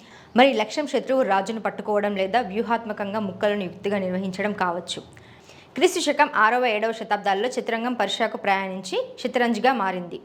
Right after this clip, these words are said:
రథం రుగ్గా, ఏనుగు బిషప్గా, అశ్వికా దళం గుర్రంగా మారడంతో ఈ ముక్కలు కొత్త పాత్రలను పోషించాయి.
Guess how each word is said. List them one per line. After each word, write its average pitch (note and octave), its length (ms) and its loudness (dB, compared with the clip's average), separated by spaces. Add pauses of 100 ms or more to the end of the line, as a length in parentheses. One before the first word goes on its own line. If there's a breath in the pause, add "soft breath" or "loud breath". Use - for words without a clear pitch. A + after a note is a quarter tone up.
(160)
రథం C4 340 2
రుగ్గా, A3 320 2
ఏనుగు A3+ 360 -2
బిషప్గా, G3+ 460 0
అశ్వికా A#3 440 2
దళం G3+ 340 -4
గుర్రంగా G3+ 340 -2
మారడంతో F#3 520 -2
ఈ B3 120 -4
ముక్కలు A#3 320 0
కొత్త A3+ 240 -4
పాత్రలను G#3 440 0
పోషించాయి. F#3 600 -6